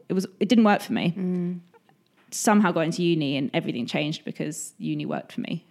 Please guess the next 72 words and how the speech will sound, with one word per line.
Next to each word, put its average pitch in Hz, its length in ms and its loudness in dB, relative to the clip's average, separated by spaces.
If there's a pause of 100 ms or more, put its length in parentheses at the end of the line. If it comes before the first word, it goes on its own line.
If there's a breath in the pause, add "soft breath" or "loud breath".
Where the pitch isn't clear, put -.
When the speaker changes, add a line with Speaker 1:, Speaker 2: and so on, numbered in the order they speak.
Speaker 1:
and 160 120 -6
I - 20 -4
ended 151 160 -6
up - 80 -14
getting 151 200 0
a 151 40 0
first. - 500 -4 (600 soft breath)
But - 360 0
anyway, 160 340 2
the 202 100 -2
fact 247 260 2
that 202 140 4
I 208 240 6
now 196 220 6
Speaker 2:
'Cause 190 100 6
you 220 100 4
were 208 60 4
Speaker 1:
have 196 100 4
Speaker 2:
doing 185 100 2
something 175 340 0
that 165 100 0
you 165 100 0
loved. 165 280 0
Speaker 1:
Yeah, 247 40 0
I - 20 0
was - 120 -8
talking 302 240 0
to 247 80 0
people, 226 200 4
they're 233 100 4
calling, 285 320 2
calling 285 340 4
the 240 60 6
lecturers 240 260 2
by 214 120 4
their 208 100 4
first 214 360 2
name, 214 400 6
and 170 140 4
I - 20 4
was, 196 160 2 (460 loud breath)
it 202 120 -2
just 233 200 2
felt 208 260 4
more 196 240 6
normal. 185 460 4
Speaker 2:
Mm. 185 420 -2 (100)
Speaker 1:
And 196 200 2
yeah, 202 120 6
and 175 80 4
I - 20 4
was 180 60 2
talking 214 180 4
about - 120 -2
advertising, 175 520 -2
and 156 100 -2
it - 20 -2
was 160 80 -6
cool. 165 340 2
I 156 60 0
wasn't 165 280 0
being 156 180 -2
a - 20 -4
maths 156 260 -4
teacher - 360 -6
or - 60 -2
a 175 40 -4
doctor. - 380 -6
<laughs> 185 220 -2
Speaker 2:
Yeah. 180 300 -2
Speaker 1:
Didn't 214 140 2
Speaker 2:
Yeah, 240 60 6